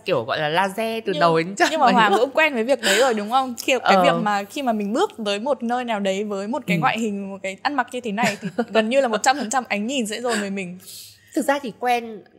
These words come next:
Speaker 1: nó cũng phải nói như thế này nhá, thật ra ấy là đôi khi Hoàng cũng hơi ngại ấy. Ví dụ như lúc nãy Thảo giới thiệu các title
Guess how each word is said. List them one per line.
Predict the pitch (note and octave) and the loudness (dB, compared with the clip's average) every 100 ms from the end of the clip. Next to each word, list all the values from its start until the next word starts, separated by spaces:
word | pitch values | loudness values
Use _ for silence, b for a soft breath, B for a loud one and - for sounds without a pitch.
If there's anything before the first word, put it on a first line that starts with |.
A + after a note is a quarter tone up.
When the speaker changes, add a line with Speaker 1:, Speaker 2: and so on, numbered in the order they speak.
| D3 - | -18 -8
Speaker 1:
nó | F3+ C#3+ | -8 -8
cũng | - A3 G#4 _ _ _ _ _ _ - | -12 -16 -20 _ _ _ _ _ _ -10
phải | F#3 | -6
nói | B2 B2 | -4 -6
như | F3 | -6
thế | A3+ | -8
này | G3+ | -8
nhá, | C#3 F3+ - | -8 -10 -12
thật | G#3 | -12
ra | E3+ E3+ | -10 -10
ấy | F#3 - B B | -10 -12 B B
là | D3+ B2 A#2 | -6 -6 -4
đôi | F3+ | -6
khi | F#3 G#3+ | -6 -8
Hoàng | G3 E3 B2 | -8 -10 -12
cũng | E2 F#3+ | -18 -16
hơi | A#3+ B3 | -12 -8
ngại | B3 C#4+ A#2+ | -2 -2 -4
ấy. | G3+ | -8
Ví | E3+ | -8
dụ | G3+ | -8
như | A3+ | -6
lúc | B3 C4 | -6 -6
nãy | A#3+ - B3 B | -6 -8 -10 B
Thảo | A3+ C3 | -6 -4
giới | C3+ | -6
thiệu | B3 - | -6 -6
các | C4 - | -6 -4
title | A3+ A3 | -6 -4